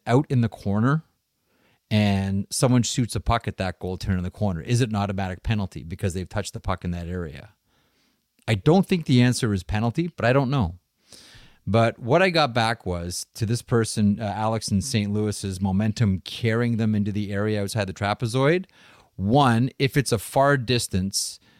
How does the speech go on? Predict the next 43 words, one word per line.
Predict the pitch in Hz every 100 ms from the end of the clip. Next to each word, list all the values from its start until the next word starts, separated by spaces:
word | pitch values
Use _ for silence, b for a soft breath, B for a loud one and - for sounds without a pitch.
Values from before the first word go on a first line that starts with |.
| b -
the | 101
play | - 120 120
would | 113 110
have | 98
already | - 113 110 110
been | 98 101
whistled | 98 107 107 90
down | 98 90 98
by | 90 90
the |
time | 87 104 95 87
they | 85
got | 78 104 113 -
there. | 82 80 82 98 b b b b
The | 110 - -
other | 170 160 110 101
would | 92 95 80
be | 98 92 87 95 110 -
if | 113 -
they | 113
were | 110 110
already | 120 127 139 135
out | 117 120 -
there | 113 107 107
around | 107 90 104 120 131
that | 113 110 110 -
area | 107 101 92 85 85 92 - b b b
and | 104 98 98
froze | - 117 113 107
the | 101
puck | 107 -
and | 101
went | 98
back | 98 92 -
in, | 101 117 -
it |
would | 98 92
probably | - 107 101 104 101
be | 87 90
called | 92 87
delay | 80 82 82
of | 82
game. | 76 80 73